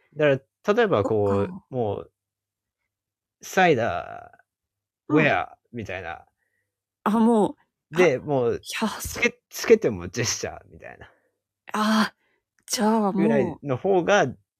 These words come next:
Speaker 1: もう、英語全然自信ないですっていう方だったら、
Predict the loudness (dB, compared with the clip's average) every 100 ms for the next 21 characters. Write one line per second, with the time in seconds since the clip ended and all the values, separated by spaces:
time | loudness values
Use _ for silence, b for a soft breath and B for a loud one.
0 | _ -8 -6 -6 -8 _ _ _ _ -6
1 | 0 2 2 2 0 _ -14 -6 -4 -2
2 | -4 -4 -6 -4 0 0 -2 -4 -10 -14
3 | -12 -10 -8 -10 -14 -16 -16 -18